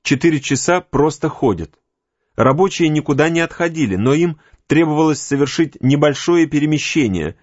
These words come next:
чтобы взять деталь и чтобы отложить готовые изделия. В общей сложности каждый сборщик выполнял шесть операций.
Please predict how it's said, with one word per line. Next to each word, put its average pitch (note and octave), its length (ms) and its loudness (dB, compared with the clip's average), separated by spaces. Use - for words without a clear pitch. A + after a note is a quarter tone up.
чтобы C3 300 0
взять B2+ 300 2
деталь F3+ 440 0
и B2 80 0
чтобы C#3 300 0
отложить C3+ 600 -2
готовые C#3+ 680 0
изделия. F#2 540 -2
В B2+ 140 4
общей E3+ 280 0
сложности D#3 800 -2
каждый C#3+ 340 0
сборщик C3 560 -2
выполнял C3+ 480 0
шесть D#3+ 420 -2
операций. B2 720 -2